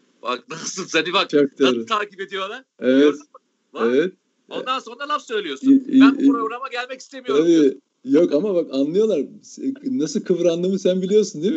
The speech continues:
Speaker 2: mi?
Speaker 1: <laughs> Ben bilmez miyim seni?
Speaker 2: Ya, yani
Speaker 1: Ben seni
Speaker 2: kaç
Speaker 1: bilmez
Speaker 2: defa aynı şeyi konuştum. O yüzden sağ olsun izleyiciler de hassas. Teşekkür ederim gerçekten.
Speaker 1: Eyvallah.
Speaker 2: Yoksa normalde biraz daha böyle ses yüksek çıkıyor. <laughs>
Speaker 1: İyi, arkadaşlar ne yapalım, yapacak bir şey yok.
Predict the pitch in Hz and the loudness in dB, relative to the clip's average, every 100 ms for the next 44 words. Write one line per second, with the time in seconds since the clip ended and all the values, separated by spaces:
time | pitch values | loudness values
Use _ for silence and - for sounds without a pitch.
0 | 269 113 - _ _ _ _ - 214 180 | 0 0 -6 _ _ _ _ -12 -10 -10
1 | 180 220 220 220 190 151 135 139 123 127 | -4 -2 -2 -2 -4 0 4 4 4 2
2 | 135 180 143 135 165 156 180 180 165 139 | 2 0 -2 -2 -2 -2 -2 -2 -2 -4
3 | 113 - 117 131 143 - 156 151 151 156 | -8 -14 -10 -8 -8 -6 -2 -2 -2 -4
4 | 156 - 277 302 _ _ _ 131 147 180 | -4 -8 -8 -8 _ _ _ 0 2 2
5 | 165 - 160 160 165 151 139 151 151 185 | 0 0 -2 -2 -4 -6 -2 -2 0 0
6 | 208 156 139 151 139 - 123 139 139 151 | 2 0 0 0 0 -2 -2 0 0 2
7 | 135 110 101 95 104 - 95 - _ _ | 4 2 -2 -6 -8 -10 -14 -16 _ _
8 | _ _ _ _ 120 120 98 95 147 175 | _ _ _ _ -6 -4 0 0 2 4
9 | 170 170 170 175 165 175 165 165 160 170 | 4 4 4 4 4 2 2 0 0 -2
10 | 151 - _ _ _ _ _ _ - 143 | -4 -8 _ _ _ _ _ _ -8 -4
11 | 139 147 135 147 - 165 135 127 - - | -4 -6 -4 -4 -2 -4 0 -2 -2 -6
12 | - - - _ _ _ _ _ - _ | -4 -14 -14 _ _ _ _ _ -20 _
13 | - 202 - - _ _ _ - 104 98 | -18 -18 -18 -20 _ _ _ -14 -12 -8
14 | 101 104 127 123 113 104 107 117 98 87 | -6 -2 0 0 0 -2 -2 -4 -6 -14
15 | 87 98 101 - 92 101 107 - | -14 -10 -12 -12 -12 -10 -8 -8